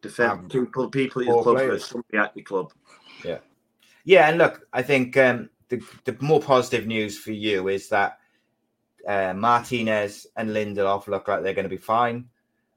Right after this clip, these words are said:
Speaker 2: Um, you've got Amrabat to come in the midfield, which I think will make a big difference.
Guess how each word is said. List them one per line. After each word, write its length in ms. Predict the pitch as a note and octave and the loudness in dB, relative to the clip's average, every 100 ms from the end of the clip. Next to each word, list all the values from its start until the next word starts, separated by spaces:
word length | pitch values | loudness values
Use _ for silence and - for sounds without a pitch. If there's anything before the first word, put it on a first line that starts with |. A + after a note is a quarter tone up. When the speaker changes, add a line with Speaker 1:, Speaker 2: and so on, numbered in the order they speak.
| _ F#2 | _ -4
Speaker 2:
Um, 300 | F#2 F2 E2 | -4 -4 -8
you've 140 | F#2+ | -4
got 180 | G#2 F#2+ | -2 0
Amrabat 680 | A2+ A2+ A2+ A2 G2+ - - | 0 0 0 0 0 -6 -10
to 80 | |
come 140 | - G2 | -6 -4
in 120 | G2 | -4
the 60 | G2 | -4
midfield, 560 | G2 F2+ - G2+ G2+ | -6 -6 -2 0 0
which 160 | F#2+ G2 | -4 -10
I 40 | |
think 200 | G2+ F#2+ | -8 -6
will 60 | F2 | -6
make 180 | F#2 F2 | -8 -6
a 40 | |
big 240 | G2 F#2 - | -4 -4 -4
difference. 560 | F#2 - F#2 E2+ - | -6 -4 -4 -6 -16